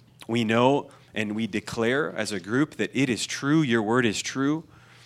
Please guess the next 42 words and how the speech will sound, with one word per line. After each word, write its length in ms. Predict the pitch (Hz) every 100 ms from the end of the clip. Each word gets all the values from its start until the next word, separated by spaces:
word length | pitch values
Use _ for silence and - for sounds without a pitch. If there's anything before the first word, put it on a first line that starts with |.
| -
and 300 | 113 113 104
that 200 | 104 104 -
everything 500 | 123 160 - 160 147
in 180 | 143
it 220 | 127 80 85 - _ -
is 240 | 110 98 -
absolutely 680 | 131 151 - 143 131 131 123
true, 280 | - 107 -
objectively, 720 | 123 - 123 131 - 95 82
not, 300 | 85 107 143 - - -
not 220 | 113 127
because 260 | 120 - 110
we 100 | 95
think 320 | - 160 156
it 80 | 151
is 240 | 143 156
or 140 | 117 90
not, 320 | 104 117 - - - -
uh, 20 |
uh, 520 | 104 98 95 98 98 82
it's 160 | 95
just 260 | - 113 -
merely 320 | 113 110 98
true 260 | 92 - 117
for 220 | - 98
us, 240 | 107 101
but 160 | - 95
that 120 | 107
it 120 | 101
is 160 | 95 -
true 480 | - 127 120 113 101 - - -
objectively. 840 | 120 101 107 107 - 87 80 73 - _ - - - - 95
Uh, 260 | 95 92
Father, 300 | - 123 113
I 60 | 104
pray 180 | 127 117
you'd 180 | 98
bless 340 | 82 120 135 -
the 200 | 120 110
next 240 | 110 -
forty-five 520 | - 117 107 - 92
minutes, 420 | 98 135 139 -